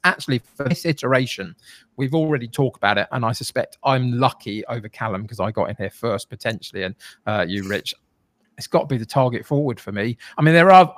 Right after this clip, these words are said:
there are others. There's always, I, I've really enjoyed using it, an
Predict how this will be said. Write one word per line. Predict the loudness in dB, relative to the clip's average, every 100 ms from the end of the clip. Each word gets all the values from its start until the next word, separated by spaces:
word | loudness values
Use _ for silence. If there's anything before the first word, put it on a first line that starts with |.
| 2
there | 6 8
are | 6 4
others. | 0 -2 -8 -4
There's | -4 0
always, | 2 2 0 -2
I, | -4 0
I've | 2 2
really | 4 4 2 0
enjoyed | 0 2 2 2
using | -2 -4 -6
it, | -8
an | -10